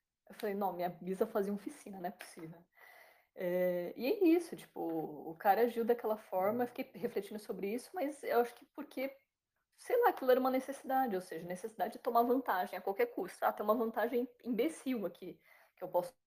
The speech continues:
tomar em cima do ser humano, eu vou fazer, por que não, né?"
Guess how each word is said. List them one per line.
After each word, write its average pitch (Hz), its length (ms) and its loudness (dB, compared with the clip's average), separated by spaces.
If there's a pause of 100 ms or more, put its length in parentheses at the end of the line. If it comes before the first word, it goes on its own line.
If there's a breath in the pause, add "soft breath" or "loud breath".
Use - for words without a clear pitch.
(280)
tomar 180 200 -4
em 185 40 -6
cima 180 260 -12
do 180 80 -16
ser 190 160 -8
humano, 190 240 -2
eu 240 40 -2
vou 277 120 4
fazer, 359 380 4
por - 160 -2
que - 160 -6
não, 185 260 2
né?" 160 200 -10